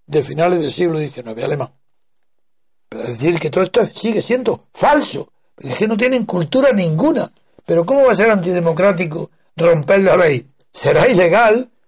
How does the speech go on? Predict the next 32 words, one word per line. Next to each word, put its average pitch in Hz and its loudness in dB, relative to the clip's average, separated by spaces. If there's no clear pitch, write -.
será 170 2
un 208 0
delito, 220 2
pero 127 -2
¿qué 190 0
antidemocrático 180 -2
es 190 0
que 175 0
acaso 175 0
ha 185 0
sido 196 0
sometida 175 -2
a, 165 -4
a 170 -4
una 202 2
decisión 170 -2
o, 160 -4
o 175 -2
pro-, - -6
a 185 2
un 214 0
procedimiento 196 -2
democrático 170 -4
no 196 2
romper 185 2
la 180 2
ley 180 2
y 180 -6
que 185 2
romperla 165 2
se 160 -2
convierte? 165 -2